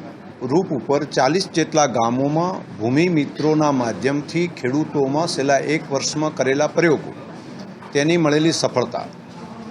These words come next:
અને તે પછી અત્યારે નવી આ આધુનિક લેબ તૈયાર થશે, જે જેમ મનુષ્યની આરોગ્યની ચકાસણી આપણે કરી શકીએ છીએ,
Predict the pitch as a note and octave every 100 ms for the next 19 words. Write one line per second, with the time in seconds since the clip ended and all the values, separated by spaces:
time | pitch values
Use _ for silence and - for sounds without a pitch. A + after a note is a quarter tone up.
0 | - - B2+ C#3+ - G3+ A3+ C3+ - C3
1 | C3 - - - - - - E3+ F3 F3+
2 | C3+ C#3 F#3+ G3 G3 - C#3 A#2+ E3 F#3
3 | E3+ B2+ F3 G3+ F3+ D#3 C#3+ - G#2+ -
4 | D#3 F3+ - - - - C3+ C#3+ E3 F3
5 | C3+ D#3 G3 G#3+ A3+ A#3 A3+ - - -
6 | - - - - - C3+ D#3 F3 F#3+ G3
7 | G3+ D3+ C#3 E3 D3+ G3 F#3 E3 E3 D#3
8 | C3 D#3 D#3 - F3+ E3+ F#3